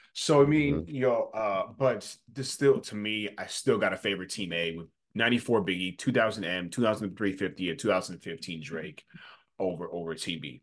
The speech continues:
Speaker 1: That's just me. Uh, what's your, who are you, Team A or Team B?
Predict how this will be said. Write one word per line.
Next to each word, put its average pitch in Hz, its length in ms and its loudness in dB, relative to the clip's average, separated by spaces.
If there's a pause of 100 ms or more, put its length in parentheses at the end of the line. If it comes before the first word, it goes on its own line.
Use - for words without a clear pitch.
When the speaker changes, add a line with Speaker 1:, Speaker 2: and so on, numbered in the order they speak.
(120)
Speaker 1:
That's 95 240 0
just 90 200 -4
me. 85 380 -6 (480)
Uh, 76 220 -4
what's 101 280 -2
your, 95 120 -6 (120)
who 110 440 -8
are 120 40 -2
you, 98 60 -6
Team 120 240 2
A 123 120 4
or 117 80 4
Team 101 200 -2
B? 73 220 -12